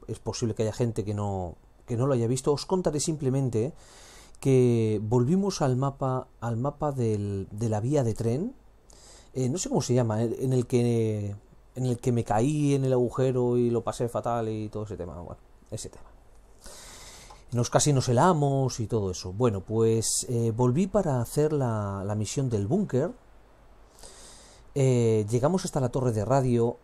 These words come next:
Eh, ahí conseguí una llave, y ahora os comento el tema de la llave. Conseguí una llave y después, ya buscando el búnker, pues cayó una niebla de tres pares de narices. Me perdí. <laughs>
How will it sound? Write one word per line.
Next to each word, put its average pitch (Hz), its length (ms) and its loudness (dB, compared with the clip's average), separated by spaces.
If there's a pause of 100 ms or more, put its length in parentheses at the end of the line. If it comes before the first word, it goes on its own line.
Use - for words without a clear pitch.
(100)
Eh, 101 680 0
ahí 170 140 2
conseguí 151 380 -2
una 120 180 2
llave, 135 300 4
y 120 160 -2
ahora 113 100 2
os 107 80 -8
comento 117 340 -2
el 107 80 -2
tema 107 200 -2
de 101 80 -2
la 98 80 0
llave. 113 320 0 (720)
Conseguí 143 320 2
una 170 100 2
llave 165 240 2
y 175 80 -6
después, 139 340 0
ya 175 80 4
buscando 156 380 0
el 143 60 4
búnker, 156 340 -2
pues 139 180 -6
cayó 131 220 0
una 139 120 0
niebla 131 340 0
de 110 80 0
tres 127 200 -4
pares 123 280 -2
de 120 80 0
narices. 135 640 -2 (340)
Me 127 160 0
perdí. 110 320 0 (640)
<laughs> 175 180 2